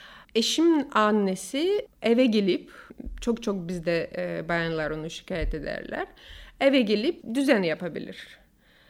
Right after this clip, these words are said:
Yani ya da akşam gelip ailece hep beraber "Hadi çay içeriz", böyle kalabalık oluruz. Bizde, e, bu denklem biraz farklı.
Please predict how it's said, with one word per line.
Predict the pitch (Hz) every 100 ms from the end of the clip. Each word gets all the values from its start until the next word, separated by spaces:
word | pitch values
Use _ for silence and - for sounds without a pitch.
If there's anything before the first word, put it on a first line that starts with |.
| _ _
Yani | 226 214 208 208 240
ya | 269 233
da |
akşam | 226 226 226 269 269 220
gelip | 226 285 -
ailece | - 262 226 196 190 254 285 285
hep | 320 -
beraber | 220 220 220 262
"Hadi | 285 262 208
çay | - 269 208
içeriz", | 190 - 196 269 285 -
böyle | 233 214
kalabalık | 220 247 233 220 202 175
oluruz. | - - - - - - - - - -
Bizde, | 214 240 220 359 339
e, | - 233 220 220 214 196
bu | 226 214
denklem | 254 247 247 277 285
biraz | 240 220 226
farklı. | - 208 220 - 190